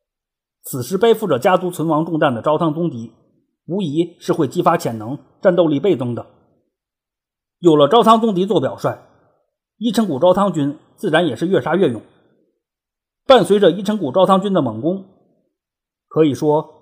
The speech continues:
一向宗大军的指挥中枢在顷刻间就灰飞烟灭了。而指挥中枢的迅速崩溃，无疑是给本来就组织纪律涣散的一向宗大军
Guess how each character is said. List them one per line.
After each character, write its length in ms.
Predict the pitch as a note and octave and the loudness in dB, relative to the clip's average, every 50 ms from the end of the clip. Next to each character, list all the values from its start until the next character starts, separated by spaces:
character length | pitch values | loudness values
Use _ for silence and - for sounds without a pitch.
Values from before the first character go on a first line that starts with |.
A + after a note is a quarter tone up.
| _ _ | _ _
一 100 | C#3 D3+ | -8 -4
向 200 | - A3+ G3 F#3 | -2 -2 -2 -2
宗 120 | G3+ G#3 | -2 0
大 160 | G#3 G#3+ F#3 | 0 2 2
军 140 | D#3+ F#3 F#3+ | 2 0 -2
的 100 | F#3 D#3 | -2 -2
指 140 | A#2+ - G#2+ | -2 -4 -10
挥 160 | - D#3+ D#3+ | -6 -6 -6
中 180 | D#3+ F3 F3+ F3+ | -4 -4 -6 -6
枢 260 | F3 - F#3+ F#3+ - - _ _ _ _ _ _ _ _ | -6 -8 -12 -12 -12 -18 _ _ _ _ _ _ _ _
在 140 | E3 - - | -2 -2 0
顷 180 | - A#3 C4 | 0 -2 0
刻 180 | B3 A3+ F3 C3+ | 2 2 2 2
间 280 | A#2+ C3 B2+ B2+ B2+ - _ _ _ _ _ _ _ _ _ _ | 2 -2 -4 -4 -6 -14 _ _ _ _ _ _ _ _ _ _
就 100 | - D3+ | -6 -4
灰 140 | - E3+ D#3+ | -2 -2 -2
飞 160 | E3 E3+ D3 | 0 0 0
烟 140 | D#3+ D#3 D#3+ | 0 0 2
灭 160 | E3+ D3 A2+ | 0 -2 -2
了。 140 | G2+ G2+ - _ _ _ _ _ _ _ _ _ _ _ _ _ _ _ _ _ _ _ _ _ _ _ | -6 -12 -20 _ _ _ _ _ _ _ _ _ _ _ _ _ _ _ _ _ _ _ _ _ _ _
而 200 | C3 D3+ G3 F#3+ | 2 2 2 2
指 140 | - C3 B2+ | 0 -6 2
挥 140 | B2+ F#3+ | 4 4
中 180 | F#3+ G#3 A3 G#3+ | 4 4 2 -2
枢 140 | G#3 A#3 A3 | -4 -2 0
的 100 | F#3 C#3 | 0 0
迅 180 | - B3 G#3+ | 0 -2 -2
速 120 | C#3 C#3+ A#2+ | -2 -4 -4
崩 180 | B2+ C#3 C#3 | -4 -4 -4
溃， 240 | C3 D3+ C#3+ A2+ - - _ _ _ _ _ _ _ _ _ _ _ _ _ | -2 -4 -4 -4 -6 -12 _ _ _ _ _ _ _ _ _ _ _ _ _
无 200 | C#3 D3 G#3+ B3 | -6 -4 -2 -2
疑 160 | A3 A3 A#3+ | 0 -2 -2
是 140 | A3 - G3 | -2 -4 0
给 160 | D#3 D#3+ F3+ | 2 2 2
本 160 | F3 C#3+ A#2+ | 2 -2 -4
来 160 | A#2 A2+ C3+ | -2 -2 -2
就 160 | E3+ F#3 G3+ D#3+ | 0 2 0 0
组 160 | - C3 A#2 | 0 -6 -8
织 100 | A2+ A#2+ | -8 -8
纪 140 | B2 D#3+ D3+ | -6 -4 -4
律 80 | C#3+ | -4
涣 180 | B2+ - E3 C3+ | -2 0 -2 0
散 160 | B2 D#3 C3+ | 0 -2 -2
的 80 | B2+ A#2 | -2 -4
一 80 | A#2 A#2 | -6 -6
向 180 | - E3 C#3 | -6 -6 -4
宗 140 | C#3 D#3+ D#3 | -4 -4 -2
大 140 | D#3 C#3+ B2 | -2 -4 -4
军 260 | A#2 C#3+ C#3 C#3 D3+ | -4 -6 -6 -6 -8